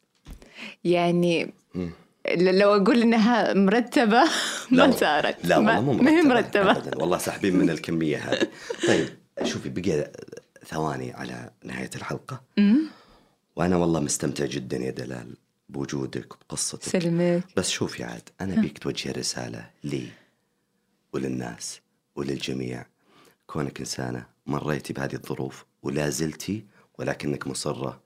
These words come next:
Speaker 2: أن تواصلي بالعمل والنجاح، إيش تقولي للناس؟
Speaker 1: أم، أنا في رسالة صراحة، لا تحكموا على الناس من المظهر الخارجي، بالذات نحن الإعلاميين،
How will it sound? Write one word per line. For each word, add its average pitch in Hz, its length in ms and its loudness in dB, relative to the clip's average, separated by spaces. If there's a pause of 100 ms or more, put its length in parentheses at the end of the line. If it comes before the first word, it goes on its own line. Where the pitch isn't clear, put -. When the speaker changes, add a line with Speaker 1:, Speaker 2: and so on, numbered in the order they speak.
(140)
Speaker 2:
أن 62 120 -8
تواصلي 67 640 -6 (420)
بالعمل 64 540 -6 (380)
والنجاح، - 540 -10 (600)
إيش - 100 -10
تقولي 82 260 0
للناس؟ - 680 -12 (1000)
Speaker 1:
أم، 214 640 4
أنا 220 140 4
في 240 160 2
رسالة 226 360 2
صراحة، 202 800 0
لا 214 220 4
تحكموا 196 520 2
على 175 100 2
الناس 185 500 0
من 180 140 4
المظهر 175 520 -2
الخارجي، 170 680 -4 (100)
بالذات 190 500 0
نحن 185 260 0
الإعلاميين، 165 1400 -2